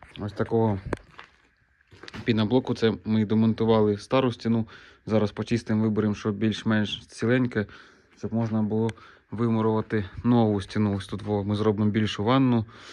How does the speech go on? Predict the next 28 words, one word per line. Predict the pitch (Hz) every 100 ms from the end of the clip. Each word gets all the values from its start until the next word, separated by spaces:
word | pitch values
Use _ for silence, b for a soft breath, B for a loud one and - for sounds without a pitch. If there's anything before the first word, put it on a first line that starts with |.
| B B
отут | 98 110 101
буде | 104 104
гардеробна. | 104 104 113 127 117 110 110 - - - -
Коротше, | 107 107 - 104 - B B - -
ще | 113
там | 107 107
велика | 107 113 110
стіна | 101 - 110
одна | 104 104 107 101
з | 101
гіпсокартону. | 104 104 101 104 101 131 123 104 B B B B -
Це | - 117
для | 113
нас | 113 113 107 _ _ -
таке | 110 117
вперше, | 110 101 - 135 131 - 113 98
але | 107 113
треба | 110 117 107 110 101 -
вчитися, | - 123 - 113
треба | 110 107
братися, | 104 117 123 110 - 107 101
шукати | - 117 107 107
можливість | 107 113 110 104
якось | 107 107 104
заробити, | 107 107 127 127 101 B B B B B B B B 110
вижити. | 127 117 110 113
Тому | 117 123 123 110 -
хоч | - 120 -